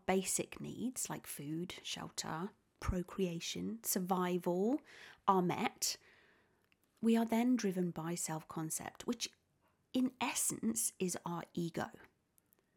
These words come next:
And I want to just dwell on the word ego for a sec. Ego has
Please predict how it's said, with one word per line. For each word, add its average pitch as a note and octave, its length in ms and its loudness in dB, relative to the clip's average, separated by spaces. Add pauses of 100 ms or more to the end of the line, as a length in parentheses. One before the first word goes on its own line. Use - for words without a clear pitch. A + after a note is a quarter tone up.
(720)
And D#4 80 8
I F#4 40 12
want A4 160 8
to G4+ 200 4
just - 140 -2
dwell G3 320 6
on F3+ 140 8
the F3 60 6
word E3 300 2
ego D#3+ 320 0
for - 180 -8
a D#3 60 -6
sec. - 380 -6 (540)
Ego E4+ 340 10
has C#4+ 260 4